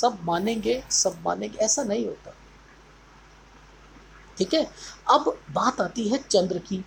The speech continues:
चंद्र है, मैं ये नहीं कहूँगा कि आप विदेश में जाओगे, ठीक है, but लेकिन आपको चंद्र से रिलेटेड आपका, आपका माउंट कौन सा? आपने काम कर रहे हो, माना चंद्र से रिलेटेड काम आपने करा, इस बार ही करा,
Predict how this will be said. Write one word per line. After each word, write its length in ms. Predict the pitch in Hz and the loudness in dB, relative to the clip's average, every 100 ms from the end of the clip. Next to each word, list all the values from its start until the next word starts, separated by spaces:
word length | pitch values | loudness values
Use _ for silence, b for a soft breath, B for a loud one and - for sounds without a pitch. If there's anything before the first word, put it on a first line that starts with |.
| - | 2
चंद्र 280 | 196 220 214 | 2 4 4
है, 140 | 202 | 4
मैं 120 | 208 | 4
ये 160 | 202 220 | 4 4
नहीं 140 | 220 | 2
कहूँगा 320 | 202 196 202 | -2 0 0
कि 160 | 196 202 | 2 4
आप 200 | 190 170 | 4 4
विदेश 380 | 170 185 185 202 | 2 4 2 0
में 100 | 180 | -2
जाओगे, 420 | - - - - - - - - - - - | -4 -6 -16 -20 -20 -20 -20 -20 -20 -20 -6
ठीक 160 | 226 - | 0 4
है, 160 | 330 - B - | 2 2 B -4
but 100 | 208 - | -4 0
लेकिन 400 | 160 269 311 349 - | 4 4 4 -2 -2
आपको 360 | - 240 - 311 | -2 -2 0 -2
चंद्र 440 | 302 - 262 294 | 0 2 4 4
से 160 | 254 269 | 2 2
रिलेटेड 420 | 220 214 208 - | 2 2 0 0
आपका, 340 | 185 233 - 302 - - 190 | 2 2 2 0 0 0 2
आपका 380 | 226 - 302 - - | 4 4 2 0 -4
माउंट 500 | 156 151 190 320 339 | -2 6 8 8 4
कौन 220 | - 196 | -2 -4
सा? 120 | - 196 | 4 4
आपने 220 | 190 254 | 6 2
काम 340 | - 208 254 | 4 6 4
कर 160 | 240 202 | 4 0
रहे 220 | 202 202 | 2 0
हो, 240 | 196 214 - B B 175 | 0 -4 -4 B B 2
माना 240 | 233 196 | 4 2
चंद्र 360 | - 214 202 196 | 4 2 4 0
से 160 | - | 0
रिलेटेड 440 | 175 156 156 175 160 | 0 -2 -4 -6 -10
काम 320 | - 147 - 170 | -4 -4 -4 -8
आपने 300 | 165 - 202 | -8 -6 -8
करा, 380 | - 156 139 - - - - | 2 2 2 -2 -20 -20 0
इस 180 | 226 - | 2 6
बार 120 | 202 | 4
ही 60 | 196 | 4
करा, 300 | - - | -2 -10